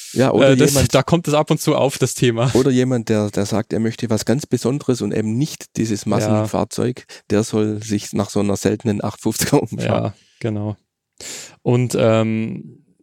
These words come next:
Speaker 2: auch Thema Preise, weil wir es, glaub ich, bis jetzt noch nicht hatten, die L fünfzig G S wird auch deswegen,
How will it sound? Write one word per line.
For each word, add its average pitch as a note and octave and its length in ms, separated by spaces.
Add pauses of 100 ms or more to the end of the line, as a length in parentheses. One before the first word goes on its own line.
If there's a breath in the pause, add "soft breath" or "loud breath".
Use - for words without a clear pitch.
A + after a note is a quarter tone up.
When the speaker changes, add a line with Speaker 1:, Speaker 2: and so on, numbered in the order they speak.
(520)
Speaker 2:
auch A#2 320
Thema A#2+ 320
Preise, C3+ 720
weil A#2 100
wir A#2 40
es, A#2+ 120
glaub A#2+ 120
ich, A#2 60
bis - 140
jetzt - 120
noch C3+ 60
nicht B2 140
hatten, C3+ 260 (480 loud breath)
die B2+ 140
L A#2+ 140
fünfzig C3+ 500
G C#3+ 160
S - 320
wird B2+ 260
auch B2 180
deswegen, C#3+ 840